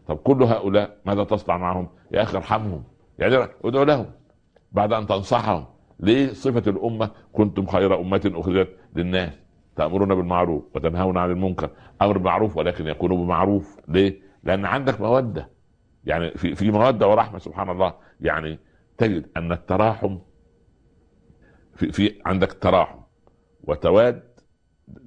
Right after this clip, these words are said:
في فرق أهو، في رحمة وفي مودة. الرحمة إيه؟ أن تتراحم بقوة الإيمان، أن عندك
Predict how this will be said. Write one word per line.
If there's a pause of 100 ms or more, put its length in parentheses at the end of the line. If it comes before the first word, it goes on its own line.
في
فرق
أهو، (140)
في
رحمة
وفي
مودة. (220)
الرحمة
إيه؟ (240)
أن
تتراحم (500)
بقوة
الإيمان، (640)
أن
عندك